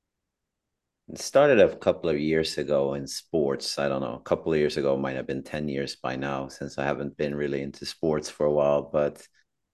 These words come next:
people, especially in martial arts, I remember many schools and clubs that I saw that were just like, wow, they were smashing it, going hard and, like, "Rrr," really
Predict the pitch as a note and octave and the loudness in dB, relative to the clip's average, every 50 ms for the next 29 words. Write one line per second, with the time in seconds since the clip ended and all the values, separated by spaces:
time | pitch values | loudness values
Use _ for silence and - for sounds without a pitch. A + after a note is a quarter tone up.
0 | _ _ _ _ _ _ _ _ _ _ _ _ _ _ _ _ _ - - - | _ _ _ _ _ _ _ _ _ _ _ _ _ _ _ _ _ -20 -20 -18
1 | - - A2+ G#2 - - G#2 G2 F#2+ F#2 F#2 F2+ D#2 C#2+ - - - A2+ A2 - | -8 -6 -6 -2 2 6 6 8 8 8 6 6 4 2 -2 0 2 2 2 2
2 | - A2 G2+ F2+ F2 E2 E2 D#2+ - - E2 D#2 D#2+ F2+ G#2 G#2+ - - F#2+ F#2 | 2 0 0 2 2 0 0 -2 -2 -2 0 2 2 2 0 0 0 -2 -2 0
3 | F#2 F#2 F#2 G2+ G#2 G#2 G2 F2 E2+ E2+ E2+ E2 D#2+ D#2 D#2 D#2 - - - - | 0 0 0 2 2 2 2 2 2 2 2 2 0 0 -2 -2 -4 -6 -6 -2
4 | - F#2 F#2 F2+ F2+ F2 E2 - D#2+ D2+ - - - E2+ E2 E2 D#2+ C#2 - - | 2 4 6 6 6 6 4 0 -4 -6 -6 -4 0 2 2 2 2 0 -4 -2
5 | - D#2 D2+ D2 D2 C#2+ - - - D#2 D2+ D2+ D#2 D2+ D2+ C#2+ D2 D2 C#2+ D#2+ | 2 2 4 4 2 0 -2 0 2 4 4 4 2 2 0 0 -2 -2 -4 -4
6 | D#2 - - - - B1+ C2 C2+ - - - - - - F#2 F#2+ F#2 F#2 - F2+ | -4 -6 -6 -6 -4 -4 -4 -4 -6 -8 -6 -4 -2 -2 -2 -4 -4 -6 -6 -6
7 | D#2+ D2 D2 - - - - - F#2 F2+ F#2 F#2 - - - F#2 F#2 F2+ F2 F2 | -6 -6 -6 -6 -6 -6 -4 -2 0 0 0 0 0 -2 -2 -2 0 0 0 -2
8 | F2 - - E2 D#2+ D#2 D2+ D2 - - F2+ F2+ F2+ F2 F2+ F2+ D#2 D#2 C#2+ C2 | -2 0 2 2 2 2 0 -4 -6 -4 0 2 2 4 2 2 0 -2 -4 -4
9 | B1 A#1 G#1 - - - - - - - G3 - F#3+ F#3+ G2 F#2+ F#2 F2+ D#2 D2+ | -4 -4 -4 -6 -10 -12 -10 -10 -8 -8 -6 -6 -4 -4 -4 -4 -4 -4 -6 -6
10 | - E2+ F2+ F#2 F#2+ F#2+ F#2 F2+ F2 E2 D#2+ D#2 D2 - | -4 0 2 2 4 4 4 4 2 2 2 0 -2 -4